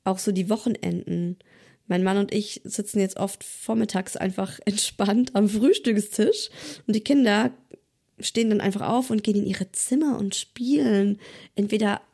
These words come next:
allein, für jedes Kind für sich oder gemeinsam.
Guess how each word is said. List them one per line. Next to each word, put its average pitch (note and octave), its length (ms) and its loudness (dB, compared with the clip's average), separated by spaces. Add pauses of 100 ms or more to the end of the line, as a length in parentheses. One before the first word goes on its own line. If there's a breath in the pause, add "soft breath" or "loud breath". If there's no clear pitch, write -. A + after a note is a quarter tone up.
(140)
allein, A3 680 2
für A#3 120 -4
jedes G#3 480 0
Kind G3+ 200 0
für - 100 -6
sich B3+ 280 -4
oder G#3 160 -2
gemeinsam. G#3 1040 -2